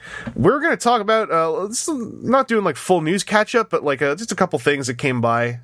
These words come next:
um, since our last recording. So to start off with,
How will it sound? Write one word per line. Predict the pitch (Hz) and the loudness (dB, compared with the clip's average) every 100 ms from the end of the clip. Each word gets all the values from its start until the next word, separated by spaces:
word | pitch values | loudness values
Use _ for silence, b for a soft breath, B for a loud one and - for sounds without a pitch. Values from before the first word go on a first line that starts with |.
| - | -2
um, | 101 107 104 | 0 0 -2
since | - 117 | -4 -2
our | 117 | 0
last | 107 113 117 | 0 -2 -4
recording. | 117 123 135 139 127 | 0 0 0 -4 -6
So | - 110 110 | -2 0 0
to | |
start | 110 240 214 | 0 2 2
off | 151 - | 2 0
with, | 196 190 | -2 -2